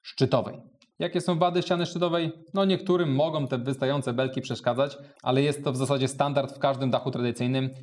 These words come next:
i nie wydaje się to dużym problemem. Kiedy fajnie takie konstrukcje mogą się sprawdzić? Na przykład, kiedy na wiązarach planujemy jednak nadbitkę.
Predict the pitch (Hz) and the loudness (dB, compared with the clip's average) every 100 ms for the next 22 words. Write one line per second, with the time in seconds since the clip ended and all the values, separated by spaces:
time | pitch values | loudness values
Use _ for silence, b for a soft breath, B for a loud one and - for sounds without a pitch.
0 | 131 123 131 117 113 117 117 113 110 110 | -8 0 2 4 2 2 -2 -4 -2 -2
1 | 107 104 - - _ _ - 127 120 107 | -4 -6 -10 -20 _ _ -2 0 2 0
2 | 107 - 196 196 196 190 175 185 170 165 | -4 -4 -2 2 0 0 0 0 -2 -4
3 | 156 143 - 151 - 147 139 - - 139 | -4 -6 -6 -8 -2 -2 -2 -6 -4 -2
4 | 135 131 131 127 120 110 165 185 - - | 0 -2 -4 -2 -2 0 -2 -4 -10 -12
5 | - 123 - 214 202 - 160 151 143 131 | -2 -2 0 0 0 0 -2 0 0 0
6 | 127 123 175 165 - - 143 135 160 175 | 0 2 2 0 -4 -4 0 0 0 2
7 | 131 139 147 143 - - _ _ 135 139 | 2 0 0 -2 -4 -20 _ _ 0 0
8 | 127 - - | 2 -2 -2